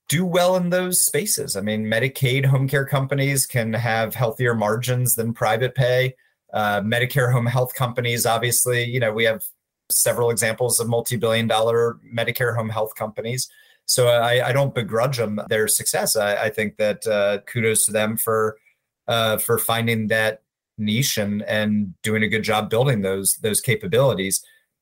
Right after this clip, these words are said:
But that's not who I wanna be. That's not who I want arosa as an organization to become, because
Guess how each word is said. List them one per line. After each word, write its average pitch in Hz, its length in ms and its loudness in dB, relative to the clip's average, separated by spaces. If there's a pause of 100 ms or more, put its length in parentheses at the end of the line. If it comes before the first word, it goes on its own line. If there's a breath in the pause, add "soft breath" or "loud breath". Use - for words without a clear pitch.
(420)
But 151 120 -4
that's 131 220 0
not 90 200 -6
who 98 380 -6 (560)
I 104 100 -2
wanna 107 300 2
be. 104 400 -2 (160)
That's 110 200 0
not 110 340 0
who 113 200 0
I 101 100 2
want 101 420 0 (100)
arosa 107 520 0
as 101 240 0
an 98 80 -6
organization 101 800 0
to 107 100 0
become, 104 560 0 (380 loud breath)
because 104 680 0